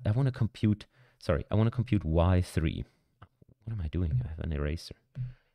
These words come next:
If you compute Y three, you can say, "Oh, well, that's just H three, uh, A H three plus B X three."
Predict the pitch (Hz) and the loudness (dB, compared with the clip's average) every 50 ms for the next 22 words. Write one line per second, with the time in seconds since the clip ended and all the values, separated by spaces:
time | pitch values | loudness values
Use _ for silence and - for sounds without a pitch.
0 | _ _ _ _ _ _ _ _ _ - 110 - 139 147 - - 123 - - 123 | _ _ _ _ _ _ _ _ _ -4 0 0 0 -2 0 0 -2 0 2 0
1 | 123 127 107 98 104 117 131 127 127 - 139 127 90 57 - 107 - - - - | 0 2 4 4 4 4 4 0 0 -2 -2 0 0 0 -2 -4 -8 -12 -20 -20
2 | _ _ _ _ _ - 110 117 135 120 - 117 98 - - 135 135 135 147 143 | _ _ _ _ _ 0 0 2 2 2 4 2 2 4 4 4 6 8 8 8
3 | 131 143 147 - - - - 139 - - - _ - 98 104 113 123 123 - - | 8 6 4 4 0 0 2 2 0 0 -10 _ 0 2 2 2 2 0 -6 -8
4 | - - 90 85 80 76 78 92 117 131 - _ _ _ _ _ _ - - - | -4 -2 2 2 4 4 4 2 2 0 -4 _ _ _ _ _ _ -12 -4 0
5 | 87 82 78 76 76 - - _ - _ - 104 110 117 110 - - 101 98 98 | 2 2 4 2 2 0 -4 _ -14 _ 0 2 4 4 2 2 2 2 2 2
6 | - - - - 98 92 76 71 80 107 127 - - - - - - - 120 120 | 0 -6 -4 0 2 2 4 4 2 0 -2 -4 -12 -20 -18 -8 2 4 6 6
7 | 117 - - - - - - - - 127 - - - - - _ - - 110 104 | 6 4 -2 -10 -12 -12 -14 -14 -14 -14 -14 -14 -14 -18 -14 _ 0 2 4 4
8 | 104 107 - - 90 90 - - - - - - - - - - - | 4 2 2 2 2 2 0 -2 -12 -10 -6 -6 -6 -6 -6 -8 -10